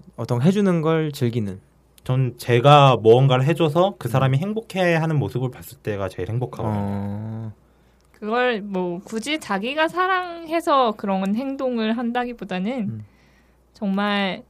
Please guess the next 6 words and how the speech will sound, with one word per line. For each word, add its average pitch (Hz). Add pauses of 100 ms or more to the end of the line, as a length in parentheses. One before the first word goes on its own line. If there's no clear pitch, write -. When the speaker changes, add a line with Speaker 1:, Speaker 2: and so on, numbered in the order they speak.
(160)
Speaker 3:
뭔가 254 (240)
더 220
해주고 381
싶은 226
그런 202
마음에서 208